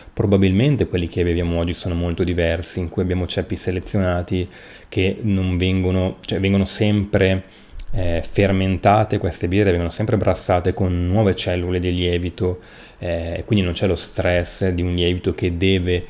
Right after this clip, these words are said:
effettuare più fermentazioni di seguito, con tutti i problemi legati alle cellule morte e così via.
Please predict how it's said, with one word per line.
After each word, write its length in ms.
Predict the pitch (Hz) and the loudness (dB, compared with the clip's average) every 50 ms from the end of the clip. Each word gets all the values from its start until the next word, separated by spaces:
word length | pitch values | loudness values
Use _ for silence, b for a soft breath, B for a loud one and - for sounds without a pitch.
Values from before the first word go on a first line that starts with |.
| B B B B | B B B B
effettuare 600 | - 98 - - 95 87 - - 95 90 90 92 | -10 -8 -6 -6 -6 -6 -4 -2 0 0 2 0
più 160 | - - - 95 | -2 -2 -4 -2
fermentazioni 600 | - 98 92 92 92 90 98 95 - - 95 87 | -2 0 0 0 -2 0 -2 -2 -2 -2 -2 -2
di 80 | 87 85 | -2 -4
seguito, 500 | - - 87 92 104 101 98 95 87 95 | -4 0 0 2 2 2 2 0 0 -2
con 160 | 85 92 90 | -4 -2 -4
tutti 180 | 85 92 87 107 | -4 -2 -4 -4
i 20 | |
problemi 320 | 85 - 92 92 90 87 90 | -4 -4 -2 -2 0 0 0
legati 400 | 87 87 87 87 87 - 95 90 | 0 0 0 -2 -2 -2 -2 -2
alle 140 | 87 87 | -2 -2
cellule 280 | 82 - - 92 90 87 | -4 -4 -6 -4 -2 -2
morte 360 | 87 90 92 98 95 95 - | -2 0 0 -2 -2 -4 -8
e 40 | 101 | -10
così 220 | - 90 85 95 | -10 -8 -6 -4
via. 200 | 90 87 85 85 | -2 -2 -4 -4